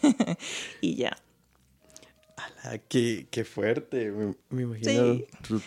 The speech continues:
Speaker 2: tu mamá así
Speaker 1: Ay.
Speaker 2: como que, "¿Qué pasó? ¿Para qué estudió?". <laughs>
Speaker 1: Ay, sí,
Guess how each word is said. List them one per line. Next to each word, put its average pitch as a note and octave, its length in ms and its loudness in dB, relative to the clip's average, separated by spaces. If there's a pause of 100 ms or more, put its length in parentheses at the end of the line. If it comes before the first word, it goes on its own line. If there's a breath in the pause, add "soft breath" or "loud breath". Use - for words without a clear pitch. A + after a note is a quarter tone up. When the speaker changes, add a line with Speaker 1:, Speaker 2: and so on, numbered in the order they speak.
(140)
Speaker 2:
tu A#2+ 80 2
mamá A2 360 6
así G#2+ 180 0
Speaker 1:
Ay. A2+ 60 0
Speaker 2:
como A2+ 280 4
que, G#2+ 180 -4
"¿Qué - 200 0
pasó? D3+ 540 4
¿Para B2 200 2
qué - 160 -6
estudió?". - 480 -4 (100)
<laughs> - 680 -2
Speaker 1:
Ay, A3+ 300 4
sí, B3+ 520 4